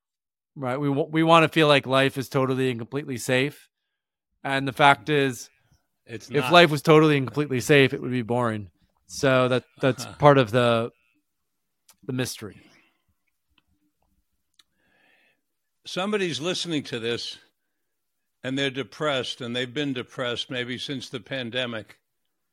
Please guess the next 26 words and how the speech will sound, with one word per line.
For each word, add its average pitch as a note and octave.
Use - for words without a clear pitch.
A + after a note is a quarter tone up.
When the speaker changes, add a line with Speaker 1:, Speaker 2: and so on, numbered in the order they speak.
Speaker 2:
And C#3
they, D3
they C#3+
got D3+
put F3+
on D#3+
an C#3+
S D#3
S D#3
R C#3+
I, B2
which B2
they D3
have D#3
to C#3+
take D3
every D#3
single C#3
day. G#2+
And C3+
they're D3+
wondering D#3
if C3+
it's C3+
even C#3+
working. C3+